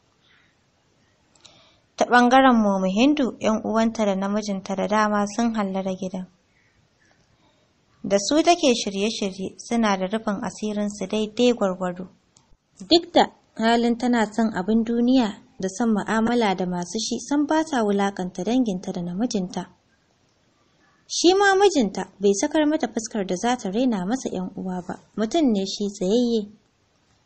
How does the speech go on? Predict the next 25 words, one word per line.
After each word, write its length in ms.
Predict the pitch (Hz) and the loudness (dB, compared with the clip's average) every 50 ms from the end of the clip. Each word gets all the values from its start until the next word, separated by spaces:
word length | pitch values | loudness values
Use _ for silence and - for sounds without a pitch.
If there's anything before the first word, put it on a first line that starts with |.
| _ _ _ _ _ _ _ _ _ _ - | _ _ _ _ _ _ _ _ _ _ -4
Nana 340 | 185 185 185 185 185 208 214 | 0 2 4 4 4 4 4
na 200 | 220 214 202 202 | 6 6 4 4
kicin 340 | 202 214 214 - 220 202 202 | 4 0 0 0 -2 -2 0
tana 300 | 208 208 208 208 196 190 196 | 0 0 2 2 2 0 0
faman 360 | - 190 185 185 185 180 180 - - | -2 -2 -2 -2 -4 -6 -6 -6 -2
aiki 480 | 185 208 214 208 208 - 190 175 - - | 0 0 0 -2 -2 -6 -6 -6 -6 -10
tun 200 | - - 220 214 | -6 -2 -2 -2
zuwanta 400 | 208 220 220 220 202 190 - 185 | 0 0 0 0 0 -2 -4 -4
gidan 320 | 180 185 185 190 185 180 175 | -2 -2 -2 -2 -4 -4 -6
bata 200 | 175 175 - 185 | -8 -8 -8 -8
huta 400 | 180 185 214 214 214 - 202 185 | -4 -4 -4 -4 -2 -4 -4 -4
na 120 | 180 185 180 | -2 -4 -4
minti 420 | 180 180 180 180 - - 180 175 | -6 -6 -8 -10 -10 -10 -10 -8
biyar 300 | 170 175 180 208 214 214 202 | -6 -4 -2 0 0 0 0
ba. 200 | 202 196 - - _ _ _ _ _ _ _ _ _ _ _ _ _ _ _ _ _ _ _ _ _ _ _ _ _ _ _ _ _ | -2 -4 -6 -12 _ _ _ _ _ _ _ _ _ _ _ _ _ _ _ _ _ _ _ _ _ _ _ _ _ _ _ _ _
Kasancewar 640 | - 214 208 220 208 208 208 208 220 208 202 202 202 | -4 -2 0 0 0 0 0 2 4 6 6 6 6
yawan 380 | 202 208 202 208 208 202 202 190 | 8 6 6 6 6 4 2 2
baƙin 380 | 190 185 180 - - 202 208 | 0 0 0 0 -2 -2 -2
da 100 | 202 196 190 | -2 -2 -4
suka 220 | 196 - - 190 | -4 -6 -6 -6
ƙaru 340 | 185 - 180 180 180 190 190 | -4 -4 -4 -2 -2 -4 -4
gidan, 400 | 190 190 190 - 247 247 202 208 - - - | -4 -4 -2 0 0 0 0 -4 -8 -2 2
ayyukan 500 | 226 262 254 247 254 247 - 208 180 180 | 2 4 4 2 0 0 -2 -4 -4 -6
sun 260 | - - 262 247 240 226 | -4 -2 -2 -2 -2 -2
ƙaru. 360 | - 185 180 180 170 180 | -4 -4 -4 -4 -6 -8